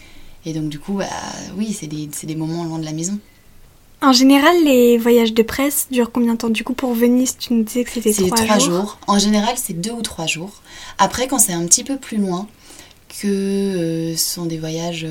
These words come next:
Speaker 1: hors de l'Europe, on peut aller, euh, je suis partie au Japon pendant une semaine, par exemple.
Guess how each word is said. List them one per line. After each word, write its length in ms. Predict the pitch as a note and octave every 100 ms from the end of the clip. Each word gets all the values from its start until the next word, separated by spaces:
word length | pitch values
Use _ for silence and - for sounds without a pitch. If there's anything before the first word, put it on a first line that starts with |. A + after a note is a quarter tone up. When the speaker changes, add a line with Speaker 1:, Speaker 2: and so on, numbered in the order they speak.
| D#3+ -
Speaker 1:
hors 180 | F#3
de 80 | F3+
l'Europe, 480 | E3+ E3 F3+ G#3+ F3 - - - - - - -
on 120 | F3
peut 340 | E3 G3+ G#3 A3
aller, 420 | F3 E3 G3 G3+
euh, 60 | E3
je 100 | -
suis 100 | -
partie 320 | E3+ - F#3
au 100 | E3
Japon 380 | E3 E3 G3+ F#3+
pendant 400 | E3+ D#3+ D#3+ E3
une 140 | F3
semaine, 320 | G3+ F3+ D#3+
par 120 | D#3+
exemple. 420 | D#3 D#3 D#3 -